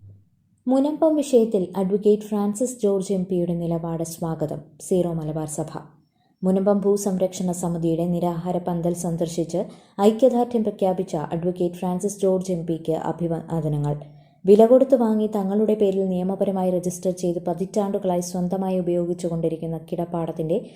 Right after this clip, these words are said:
നിയമപരമായ റവന്യൂ അവകാശങ്ങൾക്കായി കഴിഞ്ഞ നൂറ്റിയൊന്ന് ദിവസങ്ങളായി സഹന സമരം നടത്തുന്ന നിരാലംബരായ മനുഷ്യരുടെ നീതിക്ക് വേണ്ടിയുള്ള നിലവിളി കേൾക്കാൻ തയ്യാറാകുമ്പോഴാണ് ഒരാൾ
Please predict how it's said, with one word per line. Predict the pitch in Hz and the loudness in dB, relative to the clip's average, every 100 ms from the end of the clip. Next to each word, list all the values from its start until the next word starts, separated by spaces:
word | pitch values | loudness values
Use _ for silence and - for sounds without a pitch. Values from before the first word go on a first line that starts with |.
| - - | -20 -4
നിയമപരമായ | 202 220 233 233 226 220 208 202 | 4 6 6 4 2 2 2 0
റവന്യൂ | 185 180 190 | 0 0 0
അവകാശങ്ങൾക്കായി | 185 175 180 180 185 175 175 170 156 147 - - - | -2 -2 -2 0 0 -2 0 0 0 -4 -12 -10 0
കഴിഞ്ഞ | 185 180 180 | 2 4 2
നൂറ്റിയൊന്ന് | 180 190 190 190 180 185 | 0 -2 -2 -2 0 2
ദിവസങ്ങളായി | 180 175 175 175 170 170 | 2 0 -4 -4 -2 -4
സഹന | 175 180 208 | -4 -2 0
സമരം | 214 202 175 175 | 0 -2 -2 -2
നടത്തുന്ന | 170 165 165 165 170 | -4 -6 -4 -2 -2
നിരാലംബരായ | 170 170 170 180 190 180 175 170 | -2 -2 -2 -2 0 0 0 0
മനുഷ്യരുടെ | 165 160 - 165 151 151 - - - - | -2 -4 -2 0 0 -2 -8 -20 -10 0
നീതിക്ക് | 196 214 226 233 | 4 4 4 2
വേണ്ടിയുള്ള | 202 185 185 175 | 2 2 2 0
നിലവിളി | 170 165 165 170 | 0 0 0 0
കേൾക്കാൻ | 170 165 160 175 226 190 | 0 -2 -2 -4 -2 -2
തയ്യാറാകുമ്പോഴാണ് | 175 185 185 170 185 185 180 170 156 147 - - - | 0 0 0 -2 0 2 4 2 -4 -8 -14 -14 0
ഒരാൾ | 180 165 190 | 2 2 0